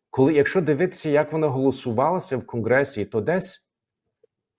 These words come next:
понад дев'яносто відсотків голосів, які вона зробила, була у підтримки політики Трампа. Тобто її не можна назвати там,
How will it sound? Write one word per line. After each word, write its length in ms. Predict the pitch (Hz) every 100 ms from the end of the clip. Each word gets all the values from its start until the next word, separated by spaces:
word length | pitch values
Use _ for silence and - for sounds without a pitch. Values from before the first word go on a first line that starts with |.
| _ _ _ _ -
понад 320 | 139 160 120
дев'яносто 580 | 139 147 135 175 - 135
відсотків 520 | 143 165 151 - 131
голосів, 480 | 117 113 110 - 151
які 240 | 117 135
вона 480 | 120 110 104 107 104 _ _ -
зробила, 720 | 120 107 143 160 117 110 - _ _ _ -
була 520 | 92 117 151 147 139
у 220 | - 120
підтримки 720 | 117 147 - - 131 123 120
політики 680 | - - 113 127 131 - 110
Трампа. 540 | 107 107 98 90 - - _ _ _ _ _ _ _ _ _ _ _ _
Тобто 560 | 123 120 - 117 123 -
її 340 | 110 120 202
не 120 | 202 135
можна 460 | 135 151 - 135
назвати 640 | 117 104 107 123 127 123 110
там, 380 | 110 95 90